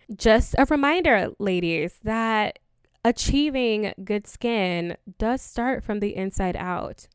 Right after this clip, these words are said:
Don't forget, what we eat really, really goes a long way. And if you enjoyed listening to today's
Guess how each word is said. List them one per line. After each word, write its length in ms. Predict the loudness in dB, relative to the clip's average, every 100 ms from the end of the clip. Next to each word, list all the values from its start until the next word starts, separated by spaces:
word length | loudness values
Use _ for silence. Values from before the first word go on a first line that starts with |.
| _ _ _ _
Don't 240 | 0 0 0
forget, 760 | -2 -2 -2 -6 -8 -12 -12 0
what 200 | 2 2
we 100 | 0
eat 300 | 0 -2 -2
really, 260 | -2 0
really 220 | -2 -2 -2
goes 240 | -2 -2
a 40 |
long 240 | -6 -8 -10
way. 440 | -10 -10 -10 -12 _ _ _ _ -4
And 320 | 0 0 0
if 180 | -2 -2
you 200 | 0 0
enjoyed 540 | 0 -2 -2 -2 -2 -2
listening 340 | -4 -2 -4 -4
to 100 | -10
today's 480 | -8 -4 -2 -4